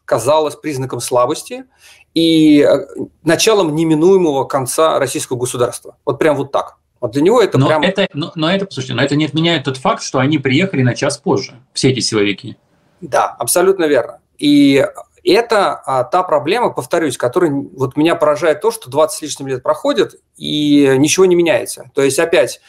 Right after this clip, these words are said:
Speaker 1: а, террористы уезжают спокойно на машине и быстро доезжают до Брянской области, а российские полицейские стоят в пробках. Какие пробки? Достаточно,
Speaker 2: Нет.
Speaker 1: даже у Следственного комитета есть вертолёты.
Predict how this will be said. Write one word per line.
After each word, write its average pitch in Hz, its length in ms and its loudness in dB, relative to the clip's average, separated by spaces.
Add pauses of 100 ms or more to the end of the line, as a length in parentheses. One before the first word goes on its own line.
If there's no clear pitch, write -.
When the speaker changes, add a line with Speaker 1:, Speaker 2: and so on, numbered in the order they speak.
(640)
Speaker 1:
а, 127 200 2
террористы 185 480 -2
уезжают 147 440 0
спокойно 139 400 -2
на 131 100 -2
машине 185 640 0
и 139 80 -4
быстро 135 360 -4
доезжают 127 340 0
до 123 80 2
Брянской 135 340 0
области, 180 500 0
а 123 680 2
российские 139 460 -6
полицейские 147 580 -2
стоят 156 260 0
в - 120 -20
пробках. - 540 -2
Какие 214 260 -6
пробки? 117 800 0
Достаточно, 151 640 0
Speaker 2:
Нет. 139 80 2 (120)
Speaker 1:
даже 202 180 2
у 202 40 0
Следственного 220 340 -2
комитета 202 380 -2
есть 135 160 -2
вертолёты. 123 580 -2